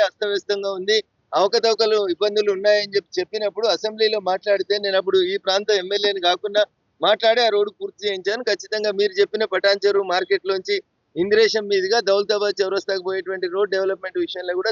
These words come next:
త్వరలోనే గౌరవ ఆర్ అండ్ బి మినిస్టర్ కోమటిరెడ్డి వెంకటరెడ్డి గారిని కలిసి ఆ రోడ్డు పనులను కూడా ప్రారంభించేలా చర్యలు తీసుకుంటానని చెప్పి ఈ సందర్భంగా హామీ ఇస్తా ఉన్నాం. అంతేకాకుండా నోవాపాన్ చౌరస్తా దగ్గర నుంచి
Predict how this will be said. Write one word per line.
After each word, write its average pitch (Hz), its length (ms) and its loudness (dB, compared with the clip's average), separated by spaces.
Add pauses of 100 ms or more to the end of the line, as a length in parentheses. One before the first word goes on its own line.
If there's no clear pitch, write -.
త్వరలోనే 190 520 2 (420)
గౌరవ 202 440 4
ఆర్ 196 160 0
అండ్ 202 160 -10
బి 196 140 0
మినిస్టర్ 190 420 -6
కోమటిరెడ్డి 190 500 -4
వెంకటరెడ్డి 180 500 0
గారిని 175 260 -2
కలిసి 175 220 -2 (100)
ఆ - 20 2 (100)
రోడ్డు 185 240 -2
పనులను 175 320 -8
కూడా 214 200 -8
ప్రారంభించేలా 175 680 -2 (420)
చర్యలు 220 400 4
తీసుకుంటానని 190 560 -4
చెప్పి 190 180 -4
ఈ 170 120 -8
సందర్భంగా 170 460 0
హామీ 160 180 -2
ఇస్తా 160 220 0
ఉన్నాం. 208 260 2
అంతేకాకుండా 190 680 2 (680)
నోవాపాన్ 220 500 2
చౌరస్తా 202 360 -2 (100)
దగ్గర 185 240 -4
నుంచి 180 140 -12